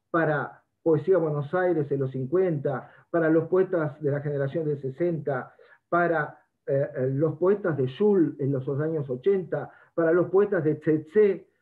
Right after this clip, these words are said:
este, en, en los años noventa. Es decir, siempre está respondiendo a, eh, una especie de demanda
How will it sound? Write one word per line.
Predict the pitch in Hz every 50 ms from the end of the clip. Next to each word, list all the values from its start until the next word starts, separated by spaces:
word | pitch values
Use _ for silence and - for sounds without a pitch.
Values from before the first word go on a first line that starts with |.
| _ _ _ -
este, | - 131 131 131 - 139 135 127 123 - - _ _ _ _ _ _ _ _
en, | - 123 131 139 127 -
en | 143 135
los | 147 147 135 180
años | 185 190 180 147
noventa. | 160 160 190 208 196 196 196 156 143 -
Es | 170 190
decir, | 185 180 226 226 196 - _ _ _ _ _
siempre | - 247 277 269 247 - 202
está | 160 - 233 226
respondiendo | 214 196 170 139 - 170 165 165 180 180 214 208 151 127 120 113 110 120 117 113 - _ _ _ _ _ -
a, | - 165 180 180 170 175 - _ _ _ _ _ _
eh, | - 139 135 135 127 127 123 120 - - - _ _ _ _ _ _ _ -
una | 180 220 226 208 190 175 151 - - - _
especie | - - 147 - 233 226 233 214
de | 185 160
demanda | 139 156 170 156 160 190 208 233 233 220 190 160 156 151 135 - -